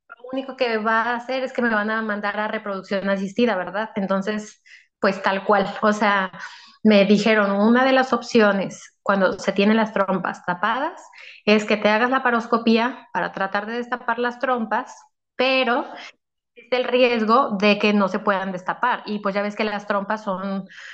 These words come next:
pues, muy delgadas, muy finas, entonces a mí me daba miedo eso. Dije, "Imagínate que se dañen y salga peor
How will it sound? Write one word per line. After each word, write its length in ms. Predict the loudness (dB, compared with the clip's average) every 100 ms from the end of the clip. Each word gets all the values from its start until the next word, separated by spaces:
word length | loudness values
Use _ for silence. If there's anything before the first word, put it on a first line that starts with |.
| -6
pues, 160 | 0 6
muy 1000 | 6 6 4 4 2 2 2 2 0 -2
delgadas, 440 | -2 -2 -2 -4
muy 220 | -8 -10 -8
finas, 440 | -4 -2 -2 -4 0
entonces 420 | 0 2 0 0
a 60 |
mí 100 | -2
me 120 | -4 -4
daba 220 | -4 -6
miedo 280 | -8 -10 -8
eso. 280 | -10 -12 -16
Dije, 180 | -16 _ -12
"Imagínate 340 | -6 -6 -4
que 120 | -6
se 140 | -4 0
dañen 480 | 0 -2 -4 -6 -6
y 100 | -6
salga 340 | -4 -4 -4
peor 360 | -2 0 0